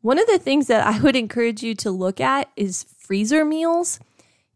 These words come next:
If you have a deep freezer, or you're one of those people that actually does not have a full freezer, which is not me, I would highly encourage you to take a look at my friend's podcast.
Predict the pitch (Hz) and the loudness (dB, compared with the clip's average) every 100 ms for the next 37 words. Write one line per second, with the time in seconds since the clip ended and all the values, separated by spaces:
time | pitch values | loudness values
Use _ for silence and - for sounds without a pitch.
0 | _ 254 247 240 196 254 381 480 330 269 | _ -2 -2 -2 -2 2 2 4 2 2
1 | 220 185 214 233 - - 247 226 185 160 | 0 -2 -4 -6 -8 -6 -4 -2 0 -2
2 | 185 - - 202 196 202 202 262 254 220 | -4 -6 -4 -2 0 -2 0 2 2 0
3 | - 240 220 202 196 190 190 - 190 180 | -4 -4 -2 0 0 0 -2 -4 -6 -6
4 | 185 - 180 185 170 170 175 220 - 262 | -8 -4 -2 -2 -4 -4 -2 -2 0 -2
5 | 262 277 285 285 302 294 _ - 190 - | 0 -4 -4 -2 -2 -4 _ -8 -8 -8
6 | - _ 190 170 190 196 180 180 233 _ | -12 _ -8 -2 -2 -2 -4 -6 -6 _
7 | - 220 311 359 359 - 214 233 277 269 | -2 2 4 2 0 -2 0 0 0 -2
8 | - 190 190 208 240 240 247 - 214 196 | -4 -4 -4 -4 -6 -6 -8 -8 -10 -6
9 | 202 190 214 202 196 - - 190 185 180 | -6 -2 0 0 -2 -4 -6 -6 -4 -4
10 | 180 208 - - 175 185 - 262 294 - | -2 -2 -6 -8 -8 -8 -8 -4 -4 -6